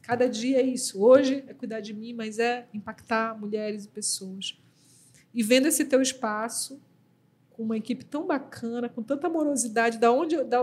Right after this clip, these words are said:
eu entrei, eu fui bem recebida. <laughs> E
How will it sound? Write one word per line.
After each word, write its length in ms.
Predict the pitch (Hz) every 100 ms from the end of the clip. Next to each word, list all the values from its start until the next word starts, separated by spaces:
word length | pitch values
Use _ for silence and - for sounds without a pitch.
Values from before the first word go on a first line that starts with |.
| 233
eu 200 | 262 285
entrei, 640 | 392 - - 302 311 381
eu 40 | 381
fui 160 | 330
bem 200 | 247 269
recebida. 840 | 262 254 - 226 208 226 247 233 294 - _ _
<laughs> 360 | 294 311 277 - - - _ _ _ _ _ _ _ -
E 720 | 220 220 220 214 202 202 196